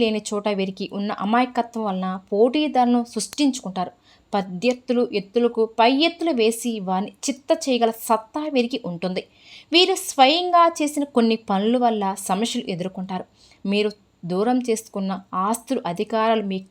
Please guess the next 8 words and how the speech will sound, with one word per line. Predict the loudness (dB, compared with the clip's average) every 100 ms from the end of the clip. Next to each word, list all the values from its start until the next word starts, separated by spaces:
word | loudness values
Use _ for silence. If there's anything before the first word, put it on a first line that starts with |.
| -4
కారణంగానే, | -2 0 -2 -2 -4 -8 _ _ _ _ _ _ _ _ _ _ 0
మీరు | 6 8 8 4 -2 0
వేరే | 2 6 6 6
వాళ్ళతో | 6 4 6 4 6
కలిసి | 4 4 0 0
చేసిన | 2 2 0 0 0 4
భాగస్వామ్య | 4 4 0 2 2 2
వ్యాపారం | 2 2 2 2